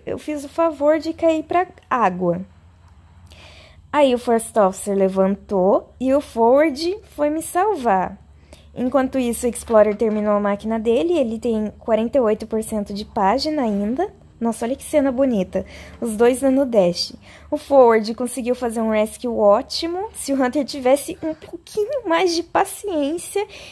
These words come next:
eu acho que a gente, que ele te-, não teria conseguido me salvar. O Hunter errou um blink porque a hitbox dela aparenta não ser larga.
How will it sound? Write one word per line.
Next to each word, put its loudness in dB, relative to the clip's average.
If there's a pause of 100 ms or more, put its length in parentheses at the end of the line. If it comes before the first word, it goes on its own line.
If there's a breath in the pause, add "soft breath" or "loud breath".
eu 10
acho 4
que -6
a -2
gente, -6
que -4
ele -2
te-, -6
não -4
teria -4
conseguido -6
me -4
salvar. 0 (1500 loud breath)
O 6
Hunter 4
errou 4
um 0
blink -2
porque -4
a 2
hitbox -2
dela 4
aparenta 2
não -2
ser -2
larga. 2